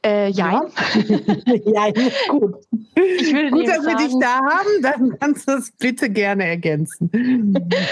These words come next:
Speaker 1: Also, ja, also im ersten Anlauf ist das LinkedIn-Profil so der Spiegel vom Lebenslauf, aber eigentlich kann es so viel mehr. Ich sag eigentlich lieber, dass dein LinkedIn-Profil deine Landingpage ist, weil,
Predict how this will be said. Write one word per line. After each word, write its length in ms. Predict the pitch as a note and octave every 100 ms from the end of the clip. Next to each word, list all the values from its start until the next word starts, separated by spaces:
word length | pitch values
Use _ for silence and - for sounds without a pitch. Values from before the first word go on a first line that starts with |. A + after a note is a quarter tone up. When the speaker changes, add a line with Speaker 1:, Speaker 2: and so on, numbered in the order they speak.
| C#5 A#4 F4 -
Speaker 1:
Also, 340 | A#3 A#3+ B3+ A#3+ -
ja, 340 | F#3+ F#3+ G3+ F#4 A#4+
also 200 | C4+ -
im 100 | A#3
ersten 640 | - C4+ - D#4 D#4 D4
Anlauf 760 | - A3 C#4 C#4+ C4 C4+ C#4+ -
ist 680 | - C4+ B3+ - - - - -
das 220 | A3+ A#3
LinkedIn-Profil 1200 | C4 D4 B3+ B3 A#3+ A#3 A3+ - A#3 A#3 A#3+ A#3
so 140 | A3+
der 120 | G#3 G#3+
Spiegel 400 | - A#3+ B3 A#3
vom 200 | G#3 F#3+
Lebenslauf, 680 | G#3 D4+ E4+ D4 C#4+ D#4
aber 240 | - A3+ -
eigentlich 320 | A3+ C4 B3+
kann 160 | B3 A#3+
es 120 | A#3+
so 100 | B3
viel 160 | B3 A3
mehr. 300 | G#3+ A3+ F#3
Ich 160 | F3+
sag 240 | E3+ - -
eigentlich 340 | A#3+ A#3+ A#3
lieber, 300 | A#3+ A#3+ A#3+
dass 300 | A3 G#3+ - - - -
dein 460 | G#3+ G#3 A3 G3+ -
LinkedIn-Profil 720 | A#3 B3+ B3+ B3+ A#3+ A3+ A#3+
deine 200 | A3+ A3+
Landingpage 760 | G#3 G3+ G3+ F#3+ F3 G3 F#3 -
ist, 320 | F3+ F#3 F#3
weil, 400 | F#3 F#3 F#3+ G3